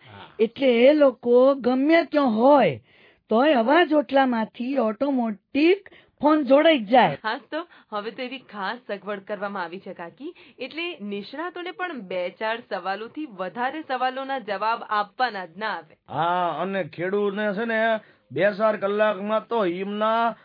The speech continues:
Speaker 1: અવાજમાં જ પાક્કો ઈલાજ મળી જાય, હા?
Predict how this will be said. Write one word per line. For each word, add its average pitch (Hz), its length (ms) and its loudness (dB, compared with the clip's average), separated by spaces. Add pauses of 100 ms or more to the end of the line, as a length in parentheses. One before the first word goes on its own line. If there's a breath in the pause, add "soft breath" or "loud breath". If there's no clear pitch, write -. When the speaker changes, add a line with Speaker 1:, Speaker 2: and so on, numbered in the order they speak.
(160 soft breath)
Speaker 1:
અવાજમાં 196 760 -2
જ 160 160 -14
પાક્કો 190 520 -2
ઈલાજ 160 440 -2
મળી 139 300 -8
જાય, 113 320 -12
હા? 196 200 -2